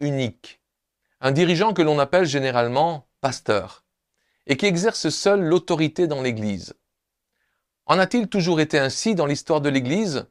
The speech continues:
Eh bien non. Comme nous allons le voir, les églises du Nouveau Testament avaient une direction collégiale, c'est-à-dire un organe de direction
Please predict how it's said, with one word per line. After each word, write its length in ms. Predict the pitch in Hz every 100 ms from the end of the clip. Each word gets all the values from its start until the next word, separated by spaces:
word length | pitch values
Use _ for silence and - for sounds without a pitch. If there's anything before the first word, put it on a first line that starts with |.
| _ _ _ _ _ _ _ _
Eh 80 | -
bien 160 | 160 220
non. 240 | 165 107 - _ _ _ _ _ _
Comme 160 | - 214
nous 140 | 190
allons 180 | 208 254
le 80 | 202
voir, 440 | 147 185 220 226 - _
les 160 | 143 147
églises 280 | 175 247 214
du 60 |
Nouveau 240 | 190 170 170
Testament 680 | 170 - 165 175 247 214 _
avaient 240 | 156 160
une 120 | 185 160
direction 680 | 165 160 - 220 214 190 _
collégiale, 640 | 220 190 170 139 123 110
c'est-à-dire 600 | 104 151 170 180 233 214 _ _ _
un 160 | 143 165
organe 400 | 170 156 208 214
de 80 | 151
direction 680 | 135 147 139 - 233 233